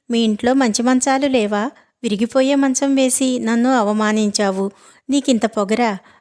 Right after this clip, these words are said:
అని గర్జించాడు. అది చూసిన శ్రీవల్లికి గుండెదడ ప్రారంభమయ్యింది. భయంతో గడగడా వణుకుతూ, "రాజకుమారా, అపరాధం జరిగింది, నన్ను మన్నించి ఈ కుర్చీ మీద కూర్చోండి,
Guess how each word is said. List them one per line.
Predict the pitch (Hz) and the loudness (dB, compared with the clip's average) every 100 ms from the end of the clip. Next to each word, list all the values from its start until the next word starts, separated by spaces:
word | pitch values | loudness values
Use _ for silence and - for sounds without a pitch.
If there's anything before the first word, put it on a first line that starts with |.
| - | -6
అని | 214 247 | -2 0
గర్జించాడు. | 233 175 202 202 202 180 185 - _ _ - - | 0 -2 -2 -2 -2 -4 -6 -8 _ _ -20 -10
అది | 190 220 254 | -4 -2 0
చూసిన | 285 277 294 269 | 0 0 2 2
శ్రీవల్లికి | - 233 233 240 240 247 226 226 226 - - - _ 214 | 2 0 0 0 0 0 0 0 -2 -6 -20 -20 _ -2
గుండెదడ | 208 202 254 254 | 0 2 0 0
ప్రారంభమయ్యింది. | 240 208 214 196 226 214 214 202 196 190 _ _ _ - | 0 0 0 0 0 2 2 0 0 -4 _ _ _ -10
భయంతో | 190 214 220 240 | -4 0 0 2
గడగడా | 240 220 214 220 220 | 0 0 -2 0 0
వణుకుతూ, | 220 214 214 226 269 370 - _ _ | 0 0 -2 0 2 0 -6 _ _
"రాజకుమారా, | 220 208 214 226 226 220 226 269 - - | -4 -2 -2 0 2 2 0 -2 -6 -8
అపరాధం | 202 214 226 226 | -4 -2 0 0
జరిగింది, | 277 269 214 220 208 196 - _ _ - | 2 2 0 0 0 -2 -6 _ _ -4
నన్ను | 269 277 | 2 4
మన్నించి | 262 226 233 233 233 | 4 4 4 2 0
ఈ | 226 226 - 269 | -2 -2 -2 -2
కుర్చీ | 269 240 - | -2 -4 0
మీద | 226 208 | 0 0
కూర్చోండి, | 269 277 233 - 190 185 | 0 -2 -2 -2 -2 -2